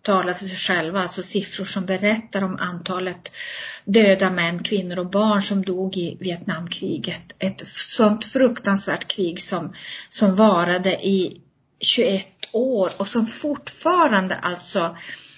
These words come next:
nästan femtio års ti-, år senare, så föds det barn med kromosomskador orsakade av de här,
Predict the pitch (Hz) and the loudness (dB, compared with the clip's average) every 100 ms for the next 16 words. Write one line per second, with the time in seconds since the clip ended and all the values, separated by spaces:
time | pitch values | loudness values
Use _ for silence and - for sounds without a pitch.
0 | - - 233 220 214 196 202 196 - 190 | -8 2 4 4 2 0 -2 -4 -4 -2
1 | 185 - - 254 - - 208 202 - 247 | 0 -2 -2 -6 -10 -6 -2 0 2 2
2 | 190 202 247 220 233 - 214 277 285 - | 4 4 2 0 -4 -4 0 2 0 -4
3 | - 190 208 277 262 165 175 185 - - | -2 0 2 2 2 0 -4 -10 -16 -2
4 | 208 202 170 170 156 - - _ _ _ | 4 6 6 0 -4 -8 -12 _ _ _
5 | _ _ - 240 220 214 254 214 185 185 | _ _ 4 6 8 6 4 4 2 -2
6 | - 233 254 240 180 180 - - 254 196 | -4 0 2 0 -2 -4 -6 -2 0 0
7 | - 202 190 196 - 196 196 - 175 165 | -2 0 0 -2 -2 0 0 -2 -6 -4
8 | 190 - 147 - | -4 -4 -6 -8